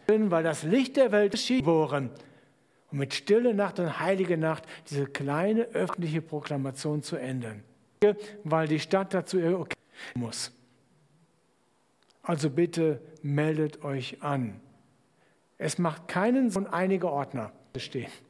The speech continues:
Also meldet euch an, macht euch auf den Weg, sagt, "Ah, es ist kalt, es regnet." Ey, wir, lasst uns nicht vom,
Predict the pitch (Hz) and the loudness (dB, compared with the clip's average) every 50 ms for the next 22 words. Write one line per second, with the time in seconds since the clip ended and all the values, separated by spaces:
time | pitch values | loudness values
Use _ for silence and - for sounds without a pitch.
0 | _ _ _ _ _ - _ _ _ _ _ _ _ _ _ - - - 160 143 | _ _ _ _ _ -20 _ _ _ _ _ _ _ _ _ -12 -6 -4 -2 0
1 | 151 147 139 139 147 156 175 185 180 190 185 180 180 165 160 147 160 160 151 139 | 0 0 0 2 2 2 2 2 2 0 -2 -4 -6 -6 -6 -6 -6 -6 -6 -6
2 | 131 117 113 127 151 175 190 185 - - 185 175 165 170 175 165 - - 175 165 | -4 -4 0 2 2 2 2 0 -4 -4 -4 -2 0 0 0 0 0 0 0 2
3 | 147 170 165 156 147 139 - 127 127 170 180 190 196 196 - - - - - - | 2 2 4 4 2 0 -2 -2 0 0 2 2 0 -2 -6 -12 -20 -20 -20 -20
4 | - _ _ - 196 202 202 196 185 175 165 - 170 175 175 - 190 156 - - | -20 _ _ 4 4 6 6 4 4 2 0 -2 -2 -2 -2 -2 -2 -2 -4 -6
5 | - - 180 175 170 165 151 135 127 120 - 175 180 170 - 185 185 190 185 170 | -4 -2 0 0 0 0 0 -2 -4 -4 -6 -6 -6 -2 0 2 4 4 4 2
6 | 185 147 127 - - - - - - - 220 202 180 175 196 - - _ _ - | 0 -4 -6 -6 -8 -14 -20 -10 0 2 4 4 4 4 2 0 -4 _ _ 2
7 | 185 190 - 190 196 170 135 160 160 175 208 202 - - 190 180 165 | 2 2 2 0 -2 0 2 2 4 4 2 2 0 0 0 0 0